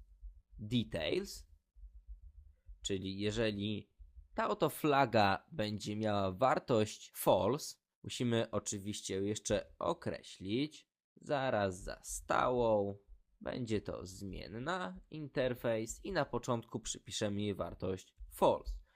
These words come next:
czyli interfejs nie jest załadowany. Jeżeli nie jest załadowany,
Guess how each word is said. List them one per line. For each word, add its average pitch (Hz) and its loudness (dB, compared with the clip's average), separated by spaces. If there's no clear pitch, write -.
czyli 226 -2
interfejs 131 2
nie 170 -2
jest 127 0
załadowany. 101 2
Jeżeli 180 4
nie 98 0
jest 92 -4
załadowany, 98 -2